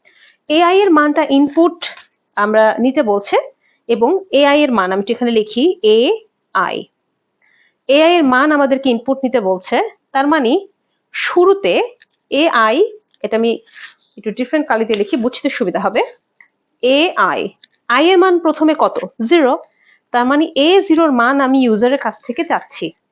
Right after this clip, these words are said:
ইউজার আমাকে এ জিরোর মান দিবে। এখন এ জিরোর মান কত দিবে সেটা তো আমার জানা নাই। আপাতত আমি আমার, আহ, অঙ্কের সুবিধার জন্য বা ম্যাথের সুবিধার জন্য, আহ, কথার কথা পাঁচ ধরে নিচ্ছি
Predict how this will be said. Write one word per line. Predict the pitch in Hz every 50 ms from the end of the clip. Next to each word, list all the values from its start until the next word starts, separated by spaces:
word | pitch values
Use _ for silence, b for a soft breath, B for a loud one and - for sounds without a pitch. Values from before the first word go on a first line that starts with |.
| _ _ _ _ _ _ _ _ _ _ _ -
ইউজার | 226 233 262 247 294 311 302
আমাকে | 285 277 302 294 339 247
এ | - 240 240 226
জিরোর | 220 262 285 320 302
মান | 254 220 208 202 185
দিবে। | 180 151 - - - _ _ _ _ _ _ _ _ _ _ _ _ _ _ _ _ _ -
এখন | 202 - - 247 254
এ | - 262 285 285
জিরোর | 269 339 330 349 320
মান | 320 330 311 -
কত | 269 254 262
দিবে | 285 254 277 285 269
সেটা | 269 269 262 226
তো | - 233
আমার | 233 240 226
জানা | 226 214 202 202
নাই। | 208 254 415 554 - b b b b b b b
আপাতত | 262 269 - - 349 349 359 349 349
আমি | 339 302 294 294
আমার, | 277 277 277 277 277 277
আহ, | - 214 202 196 196 - 233
অঙ্কের | 240 262 254 285
সুবিধার | 262 - - 269 277 247 254 277 269
জন্য | - 240 233 233
বা | 220 220 214
ম্যাথের | 208 214 220 214 254 240
সুবিধার | - - 277 277 262 277 294
জন্য, | 294 - - 185 294 - 539 605 b b b b b b b b _ -
আহ, | 208 208 208 208
কথার | - 269 262 269 285 285
কথা | 302 285 370
পাঁচ | 359 370 - 269 262 254 240 220 196 -
ধরে | 226 208 190 180
নিচ্ছি | 175 - - - - -